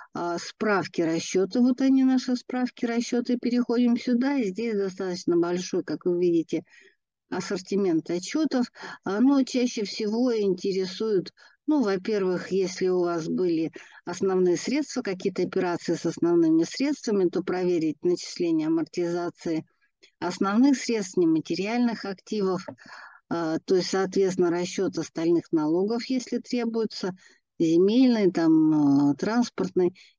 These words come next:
и расчет нало-, по налогу на прибыль.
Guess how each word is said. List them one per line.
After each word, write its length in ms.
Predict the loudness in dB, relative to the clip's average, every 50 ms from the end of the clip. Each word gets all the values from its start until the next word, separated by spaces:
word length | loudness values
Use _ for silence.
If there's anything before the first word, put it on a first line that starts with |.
| _ _ -2
и 300 | 2 4 4 4 4 4
расчет 480 | 2 2 0 -2 -2 0 0 0 2 2
нало-, 360 | 0 0 2 2 0 0 0
по 140 | 0 0 2
налогу 440 | 2 2 2 2 2 0 0 0
на 160 | 0 0 0 0
прибыль. 440 | -2 -2 -4 -2 -4 -4 -6 -8